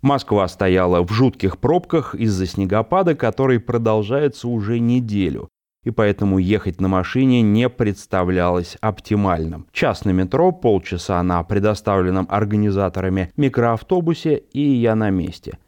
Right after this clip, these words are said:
И такое ощущение, что я попал в прошлое, в самом хорошем смысле этого слова. Я вспомнил старые добрые презентации прошлых лет. Сходство добавляло то, что начало откладывалось, как это частенько бывало раньше.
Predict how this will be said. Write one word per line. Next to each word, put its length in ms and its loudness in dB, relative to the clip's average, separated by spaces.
И 80 -2
такое 340 2
ощущение, 560 0
что 320 -2
я 220 2
попал 480 0
в 160 -10
прошлое, 680 0
в 60 -18
самом 300 0
хорошем 640 0
смысле 460 -4
этого 260 -2
слова. 480 -8
Я 220 2
вспомнил 540 -2
старые 480 0
добрые 480 2
презентации 840 -4
прошлых 580 -2
лет. 240 0
Сходство 560 0
добавляло 600 2
то, 200 -2
что 340 -2
начало 580 -4
откладывалось, 840 0
как 240 -4
это 220 -4
частенько 720 -2
бывало 500 0
раньше. 440 -10